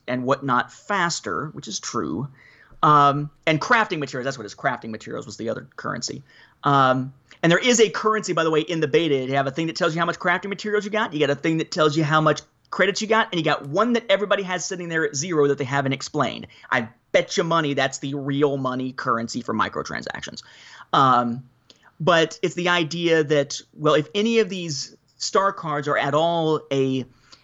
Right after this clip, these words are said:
a boost enough or a special ability that's strong enough that it's actually going to affect how likely it is that you're gonna be able to win, then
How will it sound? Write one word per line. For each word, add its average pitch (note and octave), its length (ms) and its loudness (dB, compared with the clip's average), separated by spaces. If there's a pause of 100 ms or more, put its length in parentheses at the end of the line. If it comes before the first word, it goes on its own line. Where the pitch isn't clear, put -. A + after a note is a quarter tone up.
(140)
a B2+ 240 2
boost F#3+ 480 4
enough D3 520 2
or C#3 400 2
a A#2+ 300 0 (360)
special F3+ 400 2
ability D#3 520 0
that's C3+ 240 -8
strong F3+ 440 -2
enough C#3 420 0 (300)
that D3 120 4
it's D3 200 2
actually D#3 280 -2
going D3+ 260 -2
to C#3 180 -2
affect - 580 -2 (540)
how E3 260 2
likely D#3 420 2
it C#3+ 80 -2
is C#3+ 80 0
that C#3+ 80 -6
you're D3 100 -6
gonna B2+ 120 -4
be A2 100 -4
able G2+ 120 -6
to G2+ 80 -6
win, C#3 720 0 (800)
then E3+ 320 4